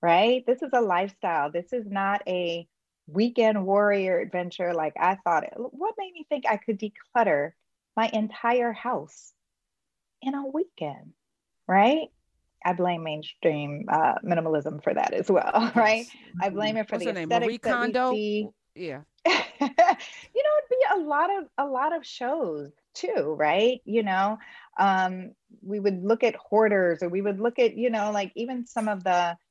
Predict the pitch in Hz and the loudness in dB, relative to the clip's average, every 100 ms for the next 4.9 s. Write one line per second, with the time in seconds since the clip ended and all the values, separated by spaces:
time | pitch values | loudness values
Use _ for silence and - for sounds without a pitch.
0 | _ 208 202 220 214 214 208 196 - 185 | _ -6 0 2 2 0 -4 -8 -4 -2
1 | 185 175 _ 165 156 - - 160 156 156 | -2 -4 _ 0 0 0 -6 -6 -6 -8
2 | - _ _ _ _ - 220 190 190 185 | -12 _ _ _ _ -4 -2 0 0 0
3 | 175 - 202 214 190 170 - 220 247 233 | -2 -4 -4 -2 -2 -4 -4 -2 2 2
4 | 233 208 190 190 185 190 165 143 160 | 2 0 0 -2 -4 -4 -4 -6 -14